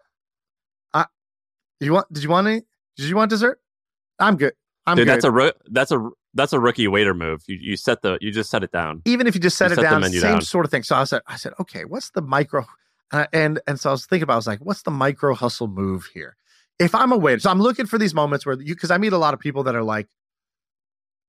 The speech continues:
Speaker 2: "Love the pod. Um, yeah, I wanna do my own thing someday, but cur-, currently I just have this job." And the, like, the gap between the current job and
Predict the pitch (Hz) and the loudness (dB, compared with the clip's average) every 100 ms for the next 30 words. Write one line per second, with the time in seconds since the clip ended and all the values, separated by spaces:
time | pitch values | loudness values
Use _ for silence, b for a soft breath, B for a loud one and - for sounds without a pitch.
0 | _ - 156 165 - - 175 190 208 180 | _ 0 0 2 -2 2 2 2 0 -4
1 | _ _ - 143 135 131 127 120 127 190 | _ _ -2 0 2 2 0 -4 0 2
2 | 160 143 143 190 175 175 160 165 175 - | 4 4 2 2 2 2 0 0 -2 -2
3 | 175 175 190 190 202 220 220 _ _ _ | -4 -2 -2 0 0 -2 -6 _ _ _
4 | _ - 139 - - - 220 170 156 - | _ -4 -4 -4 -6 -2 -2 -4 -20 -12
5 | 160 - 220 208 202 180 170 165 170 156 | -6 0 2 4 6 4 2 0 0 0
6 | 123 127 90 - _ _ _ - 156 151 | -2 -2 -2 -8 _ _ _ 0 2 4
7 | 143 170 127 123 175 269 - 208 - 185 | 2 -2 -8 -2 0 0 -2 -14 -12 -6
8 | 180 165 160 _ - 247 240 - 226 226 | -4 -4 -8 _ -2 0 -2 -4 0 2
9 | 240 202 - _ _ _ _ _ _ _ | 2 0 -6 _ _ _ _ _ _ _
10 | - 175 180 180 156 | -2 2 4 4 0